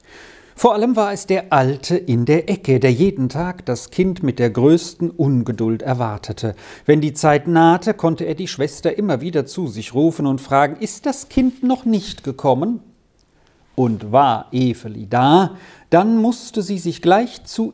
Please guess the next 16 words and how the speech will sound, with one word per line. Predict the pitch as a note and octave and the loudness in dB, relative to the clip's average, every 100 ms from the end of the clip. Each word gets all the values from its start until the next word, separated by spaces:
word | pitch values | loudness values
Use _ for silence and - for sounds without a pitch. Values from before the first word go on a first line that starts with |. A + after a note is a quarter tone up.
| - | -4
ihm | D#3 C3 B2 | -2 0 2
hinsetzen, | A2+ C3 B2 B2 C3+ - C#3 C#3+ | 2 2 2 0 0 -2 0 0
und | B2+ | 0
sie | D3 | -2
kam | - D3+ F#3+ G3 | -2 0 0 0
dann | F3+ | -2
eine | C3 A#2+ | 0 -2
gute | A2+ E3 G#3 A3 | -2 -2 -2 -4
Zeit | - C3+ C#3+ - | -4 -2 -2 -4
nicht | A#2 A2+ - - | -6 -6 -8 -12
wieder | G#2+ G#2 D3 | -10 -8 -10
fort. | - - - - - _ _ _ _ _ _ - | -10 -12 -14 -20 -20 _ _ _ _ _ _ -2
Wenn | F3 | 0
er | E3 D3 | 0 -2
sie | C3+ | -2
bat, | G#2+ D#3 C#3+ B2+ - | 2 2 4 0 -4